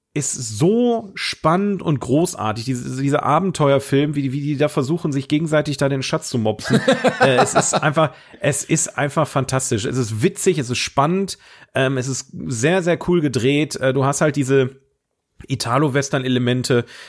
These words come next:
Speaker 1: äh, die halt das ganze Filmische auch noch ein bisschen, äh, besonders hervorheben. Und, ähm, tatsächlich, ähm, auch ein Film, den ich aus unserer Reise hier sehr gerne mitnehme, weil, äh,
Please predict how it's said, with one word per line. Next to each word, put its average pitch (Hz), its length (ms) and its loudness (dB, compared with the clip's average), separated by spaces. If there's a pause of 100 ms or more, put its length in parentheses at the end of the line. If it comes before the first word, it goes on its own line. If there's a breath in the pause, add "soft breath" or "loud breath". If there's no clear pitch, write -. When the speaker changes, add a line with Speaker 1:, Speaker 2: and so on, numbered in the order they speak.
(140 loud breath)
Speaker 1:
äh, 117 180 0
die 120 180 0
halt 123 160 2
das 113 100 0
ganze 120 240 -2
Filmische 160 540 2
auch 127 100 0
noch 123 160 -2
ein 127 80 -2
bisschen, 131 460 -4
äh, 113 60 -6
besonders 120 500 0
hervorheben. 120 720 2 (340 loud breath)
Und, 123 380 -2
ähm, 113 200 -2
tatsächlich, 139 800 -2
ähm, 120 420 -2
auch 127 240 -2
ein 151 100 -2
Film, 135 580 2 (880)
den 123 160 0
ich 120 100 -2
aus 123 160 0
unserer 117 340 0
Reise 127 300 2
hier 107 280 0
sehr 117 260 2
gerne 120 280 0
mitnehme, 98 540 -6
weil, 95 280 -2
äh, 95 300 -2